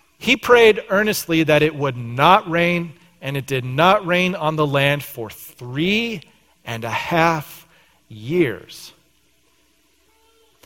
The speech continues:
Now, before I was born, my older brother Mike really wanted to go to the zoo. And it was all planned. They were going to the zoo on a certain day.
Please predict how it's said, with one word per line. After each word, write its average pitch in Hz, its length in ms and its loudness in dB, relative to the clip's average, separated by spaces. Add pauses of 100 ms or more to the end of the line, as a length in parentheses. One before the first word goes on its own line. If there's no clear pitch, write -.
(200)
Now, 156 240 2
before 165 400 4
I 233 120 6
was 180 180 -2
born, 151 280 0
my 139 160 0
older 170 220 2
brother 147 320 2
Mike 135 480 -4 (440)
really 185 260 4
wanted 180 260 0
to 151 60 -6
go 151 180 2
to 147 60 -2
the 135 100 -6
zoo. 117 380 -8 (1160)
And 143 100 -6
it 175 60 0
was 180 120 0
all 180 160 8
planned. 156 460 0 (300)
They 151 100 2
were 147 80 0
going 180 240 2
to 180 60 0
the 160 120 0
zoo 160 240 2
on 151 140 2
a 135 40 -4
certain 165 340 -2
day. 135 280 0